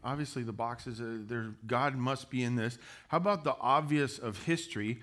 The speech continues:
Don't they give us, uh, Philistines give us a history lesson of, of Egypt and Pharaoh? Isn't that obvious?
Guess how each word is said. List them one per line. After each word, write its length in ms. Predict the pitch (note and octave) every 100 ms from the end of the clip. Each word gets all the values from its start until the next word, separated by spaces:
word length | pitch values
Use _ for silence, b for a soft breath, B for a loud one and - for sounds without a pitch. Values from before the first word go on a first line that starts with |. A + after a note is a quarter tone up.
| B B B
Don't 180 | C#3+ E3
they 100 | F#3
give 200 | D#3+ E3+
us, 200 | E3+ - C3+
uh, 240 | C3 B2+
Philistines 500 | A2+ D#3 D3+ E3 C3
give 180 | A#2+ C#3
us 160 | B2+
a 60 | A#2+
history 320 | B2+ B2+ E3
lesson 400 | D#3 E3 E3+ F3
of, 160 | B2 A2
of 220 | A#2+ A#2
Egypt 340 | C3 D3+ C#3+
and 100 | B2
Pharaoh? 360 | A2+ B2+ D3+ F3 B B -
Isn't 220 | D3 F3+
that 200 | F#3 F3+
obvious? 640 | B2+ B2+ D#3+ G3 A3 G#3+